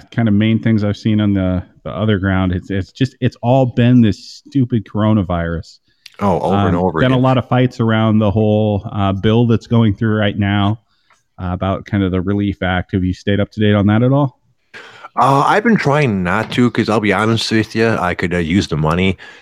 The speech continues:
Speaker 2: and I, it's just frustrating seeing it go back and forth. So I'm just waiting for the headline that,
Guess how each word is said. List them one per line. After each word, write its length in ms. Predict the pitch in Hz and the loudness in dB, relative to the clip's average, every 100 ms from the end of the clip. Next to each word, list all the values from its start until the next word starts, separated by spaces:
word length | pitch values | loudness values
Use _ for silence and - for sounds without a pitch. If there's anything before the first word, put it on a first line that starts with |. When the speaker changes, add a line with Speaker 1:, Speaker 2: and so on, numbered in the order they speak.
| _ 82 | _ -4
Speaker 2:
and 260 | 82 82 | -2 0
I, 220 | 90 92 - _ - | 0 0 -4 _ -8
it's 240 | 101 - | -6 -4
just 180 | - 90 | -4 -4
frustrating 640 | - 82 - 90 85 87 | -2 -2 0 -2 -2 -2
seeing 260 | 85 85 80 | -4 -2 -2
it 100 | 76 | -2
go 120 | 80 | -2
back 240 | 73 78 - | -2 -4 -4
and 140 | 71 | -4
forth. 340 | 82 85 82 - | 0 0 -2 -6
So 240 | - 80 | -2 0
I'm 200 | 85 92 | 0 0
just 160 | 92 92 | -2 -2
waiting 240 | 85 78 | -4 -2
for 80 | 82 | -4
the 100 | 73 | -2
headline 400 | 85 - 76 80 | -4 -4 -4 -2
that, 180 | 87 | -4